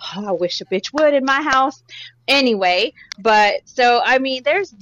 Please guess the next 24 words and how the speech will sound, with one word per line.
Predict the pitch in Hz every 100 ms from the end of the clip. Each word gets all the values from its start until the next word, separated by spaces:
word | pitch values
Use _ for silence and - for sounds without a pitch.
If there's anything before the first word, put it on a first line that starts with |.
| 190
that | 185 175 -
shit. | - - 214 220 226 _
And | 220 214
then |
there's | 233 254
two | - - 302 262
other | 214 208 208
little, | 196 196 190
like, | 196 170 _ _ _ -
side | - - 175 175 180
stories | - 190 175 185 180 185
with | 190
her | 196 175 175
that's | 175 170
going | - 180 175 175
on. | 165 170
First | 220 233 262
of | 240
all, | 208 214
<laughs> |
let | 294
me, | 294
I | 269
just, | 220 226